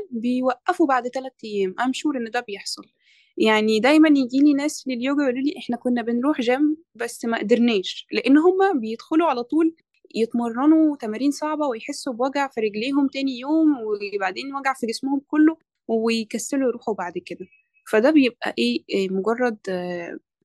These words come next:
حماس مفرط قوي إن هم يبدأوا الجيم يعني. إنما اليوجا مختلفة ليه بقى؟ لأن هي مش محتاجة رياضيين، هي مش محتاجة غير تكوني عندك روح. يعني إيه اللي محتاجينه عشان نعمل يوجا؟ ولا حاجة.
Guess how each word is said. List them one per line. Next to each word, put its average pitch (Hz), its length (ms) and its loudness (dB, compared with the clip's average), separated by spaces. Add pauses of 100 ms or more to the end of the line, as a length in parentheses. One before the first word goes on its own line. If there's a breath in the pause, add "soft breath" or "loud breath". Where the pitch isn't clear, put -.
(200)
حماس 233 540 2
مفرط 226 400 2
قوي 220 220 2
إن 196 200 2
هم 220 140 -2
يبدأوا 196 420 -2
الجيم 180 360 -6
يعني. 165 260 -8 (180)
إنما 285 240 8
اليوجا 262 280 4
مختلفة 233 480 -2
ليه 185 140 -2
بقى؟ - 220 -10 (360)
لأن 226 180 2
هي 302 160 6
مش 269 320 4
محتاجة 294 480 0
رياضيين، 190 640 -2 (200)
هي 220 260 0
مش 202 260 -4
محتاجة 262 680 -2 (280)
غير 240 200 2
تكوني 208 380 -2
عندك 226 240 0 (160)
روح. 190 400 0
يعني 190 540 -2 (480)
إيه 302 100 4
اللي 320 140 8
محتاجينه 269 460 0
عشان 247 260 -6
نعمل 233 280 -4
يوجا؟ 180 220 -6 (320)
ولا 320 160 2
حاجة. 285 380 -6